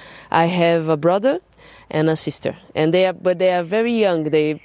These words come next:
they are much more young than me. My,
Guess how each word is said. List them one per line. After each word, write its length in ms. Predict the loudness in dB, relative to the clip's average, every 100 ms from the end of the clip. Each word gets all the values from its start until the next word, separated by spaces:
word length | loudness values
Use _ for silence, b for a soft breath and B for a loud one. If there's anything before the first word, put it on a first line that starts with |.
| -2
they 140 | 0
are 60 | 2
much 280 | 0 -2
more 220 | 0 0 2
young 240 | 0 0
than 140 | -2
me. 280 | -2 -2 -2 -8 _ b b b b
My, 760 | -2 0 0 2 2 0 -2